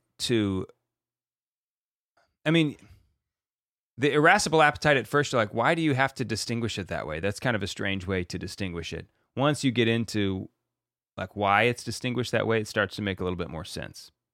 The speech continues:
okay? Um, because there are passions related to each one.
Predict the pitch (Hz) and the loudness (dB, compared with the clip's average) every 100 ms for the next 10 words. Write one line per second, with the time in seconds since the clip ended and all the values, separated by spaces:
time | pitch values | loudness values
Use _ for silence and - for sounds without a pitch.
0 | - 85 92 - _ _ _ _ _ _ | -6 -4 -4 -12 _ _ _ _ _ _
1 | - 101 98 98 90 _ _ _ _ 117 | -2 0 2 0 -6 _ _ _ _ 2
2 | 135 151 147 131 117 - 165 147 - 92 | 6 6 8 6 6 4 4 4 0 -2
3 | 90 117 127 113 107 98 95 _ _ - | -2 0 2 2 2 0 -4 _ _ -12
4 | 90 101 - 95 76 - | -6 -6 -6 -6 -6 -10